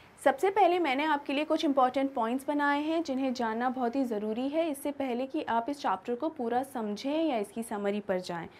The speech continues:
ओके, तो सबसे पहला पॉइंट है, From the Diary of Anne Frank, originally referred as the Diary of a Young Girl।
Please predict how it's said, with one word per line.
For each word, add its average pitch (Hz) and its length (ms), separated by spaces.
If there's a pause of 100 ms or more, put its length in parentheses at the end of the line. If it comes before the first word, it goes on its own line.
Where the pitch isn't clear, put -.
(220)
ओके, 302 340
तो 330 180
सबसे 269 340
पहला 294 320
पॉइंट 233 400
है, 302 120
From 320 200
the 392 100
Diary 269 520
of 285 100 (120)
Anne 226 220
Frank, 226 380 (420)
originally 349 680
referred 285 420
as 220 300
the 285 160
Diary 208 220
of 247 480
a 247 100
Young 214 280
Girl। 202 260